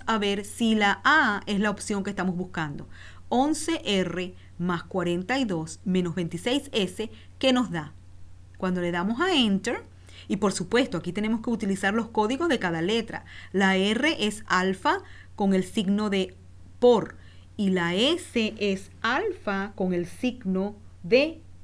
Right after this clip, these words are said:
L N. Este resultado nos dio negativo cincuenta y cinco y definitivamente no es la respuesta correcta.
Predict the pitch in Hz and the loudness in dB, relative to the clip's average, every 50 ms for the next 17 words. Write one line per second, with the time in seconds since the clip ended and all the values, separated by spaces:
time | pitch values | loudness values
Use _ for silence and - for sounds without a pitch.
0 | - - - 214 196 190 196 202 208 196 - - 180 170 160 151 147 139 - - | -18 -2 2 4 4 4 4 4 2 0 0 -2 -2 -2 -2 -4 -6 -8 -12 -16
1 | - - - - - - - - - - - - - - - - - - - - | -20 -20 -20 -20 -20 -18 -20 -20 -20 -20 -20 -20 -20 -20 -20 -20 -20 -20 -20 -20
2 | - - - - - - - - - - - - - - - - - - - - | -20 -20 -20 -20 -20 -20 -20 -20 -20 -18 -18 -18 -16 -16 -16 -16 -16 -18 -18 -18
3 | - - 208 202 208 262 254 302 302 339 339 - - 254 247 262 269 277 233 226 | -4 -2 -2 2 4 4 4 6 4 4 2 4 4 4 4 4 2 2 2 2
4 | 214 226 233 233 - 196 190 214 - 240 220 220 196 180 190 - - 269 269 269 | 2 2 2 0 2 0 0 0 0 0 0 2 0 0 0 0 2 2 2 2
5 | 285 285 - 226 202 202 196 214 190 185 175 190 185 185 190 185 185 208 208 220 | 2 0 2 0 0 0 0 0 -2 0 0 0 2 2 2 2 2 2 2 2
6 | 220 196 180 170 156 180 175 175 185 - - 226 220 226 208 196 175 165 170 165 | 4 2 2 0 -2 -2 -4 -4 -4 -2 -2 -2 -2 -2 -4 -4 -4 -4 -4 -4
7 | 160 - - 160 | -6 -8 -12 -12